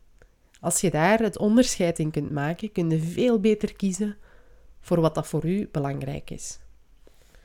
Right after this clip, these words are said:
Ja, en, en hoe vermijd je daar dan mee een burn-out? Hè? Door te bepalen wat dat genoeg is, ga je dat perfectioniste-, eh,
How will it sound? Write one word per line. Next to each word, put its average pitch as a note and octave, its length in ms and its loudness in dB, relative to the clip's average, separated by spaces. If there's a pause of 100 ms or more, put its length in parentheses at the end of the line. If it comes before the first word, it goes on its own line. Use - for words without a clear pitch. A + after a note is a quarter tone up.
(1800)
Ja, - 220 -6
en, G3+ 220 -2
en G3 320 -4 (800)
hoe G#3+ 200 6
vermijd A3 640 6
je A#3+ 80 2
daar G#3 200 2
dan F#3+ 140 2
mee F3+ 180 2
een D#3+ 140 0
burn-out? A#3+ 580 6
Hè? A#3+ 120 0
Door A3 260 0
te F3+ 100 -2
bepalen G3 520 2
wat F#3 120 2
dat F#3+ 120 -4
genoeg F3+ 320 0
is, C4+ 220 0
ga F#3 180 -4
je F3+ 80 0
dat D#3 160 -2
perfectioniste-, F3+ 880 -2 (140)
eh, - 160 -10